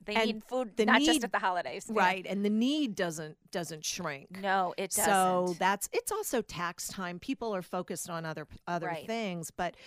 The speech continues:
Speaker 2: so you, that's what you do to help stimulate, create awareness, Stuff the Bus,
Speaker 1: Mm-hmm.
Speaker 2: um, uh, an event that is becoming,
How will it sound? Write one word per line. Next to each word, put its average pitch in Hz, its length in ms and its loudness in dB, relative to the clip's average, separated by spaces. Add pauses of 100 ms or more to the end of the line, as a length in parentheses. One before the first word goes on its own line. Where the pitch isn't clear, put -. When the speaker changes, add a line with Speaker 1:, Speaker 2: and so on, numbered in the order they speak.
(240)
Speaker 2:
so 220 380 6
you, 202 300 -2
that's 226 320 2
what 233 200 -6
you 226 280 2
do 196 300 -2
to 180 80 -2
help 190 500 -2
stimulate, 190 1080 0
create 185 400 -2
awareness, 196 760 2
Stuff - 360 -2 (100)
the 160 80 -6
Bus, 196 640 0
Speaker 1:
Mm-hmm. 202 220 -12 (200)
Speaker 2:
um, 170 340 -2 (260)
uh, 156 360 -4
an 190 140 -2
event 190 360 0
that 180 220 -2
is 175 260 -4 (260)
becoming, 208 840 -2